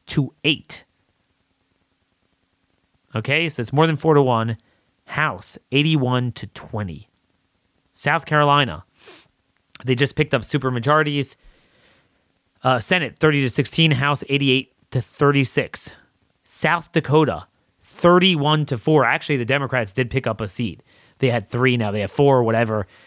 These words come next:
Thirty-one to four, House, sixty-three to seven. Yet the healthcare cartel and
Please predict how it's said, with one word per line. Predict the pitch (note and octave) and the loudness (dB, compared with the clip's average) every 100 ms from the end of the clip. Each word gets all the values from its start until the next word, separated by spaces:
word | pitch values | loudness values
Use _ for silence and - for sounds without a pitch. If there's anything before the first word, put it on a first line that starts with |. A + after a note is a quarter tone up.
| _ _ | _ _
Thirty-one | - - D#3 D3+ C#3 | -4 2 4 4 2
to | B2 | 0
four, | - D3+ D#3 - _ | 2 4 4 0 _
House, | _ - D3 E3+ E3 - - _ - | _ -6 -2 -2 -2 -4 -6 _ -6
sixty-three | - E3+ - - D#3+ - C3 C#3+ C#3 | 0 0 0 -2 -2 -2 -2 0 0
to | - C3 | -2 -4
seven. | A2 - - C#3 A#2 G#2 F#2+ E2+ F2 _ _ _ _ _ _ _ _ _ _ | -2 0 2 2 0 -4 -6 -6 -12 _ _ _ _ _ _ _ _ _ _
Yet | C#3 D3 | -2 -2
the | C#3 B2 | -6 -8
healthcare | - E3 E3 - D#3 D3 | -4 -2 -2 -2 -2 0
cartel | - B2 - B2+ B2 A#2+ A#2 _ _ _ | 0 -4 -2 0 2 0 -4 _ _ _
and | - A#2 | -6 -6